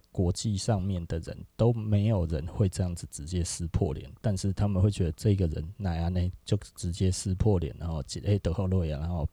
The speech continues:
不爽就直接给他屌了呀。<laughs> 而且吼，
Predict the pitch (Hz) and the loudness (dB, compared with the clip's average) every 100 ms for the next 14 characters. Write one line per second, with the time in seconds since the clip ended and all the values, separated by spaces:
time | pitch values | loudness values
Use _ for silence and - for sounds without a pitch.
0 | 101 92 85 135 120 95 - 87 92 - | 0 0 2 0 0 -2 -4 -4 -2 -2
1 | 95 - 90 92 78 95 107 - 139 - | -2 0 0 0 -2 -2 0 2 0 4
2 | 151 - - - - - 381 - - - | 2 2 -14 -14 -16 -12 -10 -10 -12 -16
3 | - - - - 98 - 90 98 87 85 | -14 -10 -8 0 0 2 0 2 0 -2